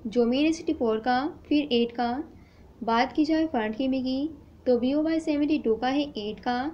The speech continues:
और Vivo वी ट्वेंटी वन ई का है थर्टी टू का। और Vivo वाई सेवेंटी टू में आपको बैटरी मिलती है पाँच हज़ार एमएएच की और Vivo वी ट्वेंटी वन में है चार हज़ार एमएएच की। और Vivo वाई सेवेंटी टू में आपको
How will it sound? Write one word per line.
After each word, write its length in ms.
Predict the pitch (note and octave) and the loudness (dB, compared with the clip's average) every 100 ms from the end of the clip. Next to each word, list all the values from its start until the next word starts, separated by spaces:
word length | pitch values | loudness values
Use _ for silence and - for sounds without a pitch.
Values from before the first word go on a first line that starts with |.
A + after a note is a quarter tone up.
| - - - - | -10 -20 -20 -4
और 180 | A#3+ A#3 | -2 0
Vivo 340 | A#3+ B3+ D4 D#4 | 0 0 0 0
वी 140 | E4+ | 0
ट्वेंटी 360 | D#4+ C#4 C4 C#4+ | 0 0 0 0
वन 140 | C#4+ - | -2 -4
ई 120 | G#3+ G#3+ | -6 -2
का 120 | B3+ | -2
है 160 | C4+ C#4 | 0 -2
थर्टी 400 | B3+ G#3+ G#3+ D4+ | -2 -4 -2 -2
टू 180 | D4+ A3+ | 0 0
का। 200 | F#3 F#3 F3 F3+ - - - - - - | 0 -4 -4 -8 -16 -20 -20 -20 -10 0
और 180 | G#3+ G3+ | 0 2
Vivo 220 | B3 D4+ | 2 2
वाई 160 | D#4+ | 2
सेवेंटी 360 | D#4+ D4+ D4+ D#4 | 2 2 2 2
टू 160 | D#4 G3+ | 0 -2
में 120 | A3 | -2
आपको 240 | B3 A#3+ A#3 | -2 0 0
बैटरी 320 | A#3 A3+ B3+ | 2 2 0
मिलती 300 | B3+ B3 C4 | 0 0 0
है 240 | C4 B3+ D#4+ - - | 0 -2 -4 -10 -4
पाँच 380 | A3 A#3 D4 C#4 | 0 2 0 0
हज़ार 280 | A3 G#3 B3 | 0 0 0
एमएएच 220 | B3+ B3+ | 0 -2
की 300 | B3+ B3 D4 - - - - - | -4 -2 -4 -8 -20 -20 -8 2
और 160 | A#3 | 4
Vivo 360 | A#3 C4 C#4+ D#4+ | 4 2 2 2
वी 100 | F4 | 2
ट्वेंटी 400 | E4+ D4+ D4 D4 C#4+ | 2 2 2 2 2
वन 280 | G3 G3 | 0 -2
में 160 | A#3+ C4 | 0 0
है 300 | C4+ B3 C4+ D#4+ - - | 0 0 -2 -4 -10 -6
चार 340 | - B3+ C#4 C#4+ | 0 2 2 0
हज़ार 400 | A#3+ G#3+ G#3+ C4 | 0 0 0 0
एमएएच 260 | B3+ B3+ | 0 -2
की। 320 | - A#3+ B3+ E4 - - - - - - | -2 -2 -2 -6 -14 -20 -20 -20 -20 -4
और 220 | A3+ A#3 A3+ | 0 2 2
Vivo 460 | A#3+ B3+ C#4+ D#4+ E4+ E4 - - - | 0 0 2 2 0 -4 -8 -6 0
वाई 200 | B3 C#4 | 2 2
सेवेंटी 380 | C4+ B3 B3+ | -2 0 0
टू 160 | A#3+ A#3+ | 0 0
में 100 | B3+ | 2
आपको 320 | B3 A#3+ A#3 | 0 0 -2